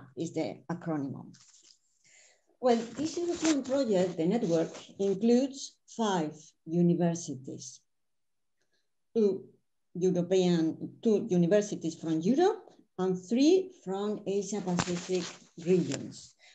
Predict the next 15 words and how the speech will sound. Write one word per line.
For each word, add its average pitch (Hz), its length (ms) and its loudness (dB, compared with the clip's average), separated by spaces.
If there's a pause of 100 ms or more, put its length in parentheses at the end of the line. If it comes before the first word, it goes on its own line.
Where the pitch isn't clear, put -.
Well, 208 160 2
these 277 160 -8
participating 311 800 0 (140)
universities 262 960 2
in 190 260 -4 (140)
this 202 220 -2
network 233 520 2 (160)
are 196 320 -2 (400)
the 190 80 -2
University 180 1040 0
of 170 180 -2 (400)
New, 196 320 2 (300)
um, 160 640 -4
of, 160 240 -6 (100)
uh, 151 160 -6